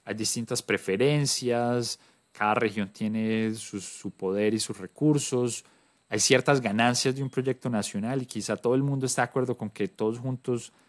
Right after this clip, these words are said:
van a estar mejor, pero las condiciones específicas de cómo sucede eso no son,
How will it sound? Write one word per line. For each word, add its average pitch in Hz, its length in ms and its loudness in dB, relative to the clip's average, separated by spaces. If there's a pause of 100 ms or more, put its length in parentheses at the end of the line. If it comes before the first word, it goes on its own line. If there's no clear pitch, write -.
(200)
van 120 220 0
a - 20 2
estar 123 280 2
mejor, 139 440 2 (300)
pero 117 120 2
las 110 120 4
condiciones 113 440 0
específicas 107 800 -2
de 95 160 -4
cómo 107 340 -2
sucede 101 420 -4
eso 104 360 -4 (420)
no 113 180 0
son, 104 720 -2